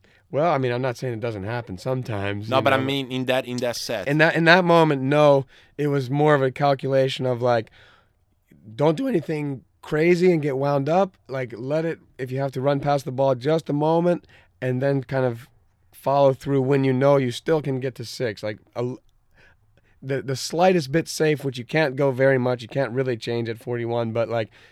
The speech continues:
Speaker 1: just realizing not to overdo it,
Speaker 2: Yeah,
Speaker 1: basically.
Speaker 2: yeah.
Speaker 1: And that you can pull long to six. So a little bit of long pull to six, a little bit of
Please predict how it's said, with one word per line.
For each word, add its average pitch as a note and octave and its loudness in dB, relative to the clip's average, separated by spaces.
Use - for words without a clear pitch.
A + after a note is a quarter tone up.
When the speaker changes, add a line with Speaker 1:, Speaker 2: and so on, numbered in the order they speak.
Speaker 1:
just D3+ 2
realizing B2+ 2
not B2 0
to - -8
overdo A2 -2
it, F2+ -4
Speaker 2:
Yeah, E2 -8
Speaker 1:
basically. G2 -6
Speaker 2:
yeah. G2 -6
Speaker 1:
And A2 -4
that A2 -4
you G#2 -8
can G#2 -10
pull B2 -4
long A2+ -2
to G2+ -10
six. G2 -10
So G#2 -8
a A2 -10
little D3 2
bit C#3+ 0
of C3 0
long C#3+ 2
pull C3 -6
to A#2 -14
six, D3 -6
a C3+ -10
little C3+ -6
bit B2 -6
of A#2 -8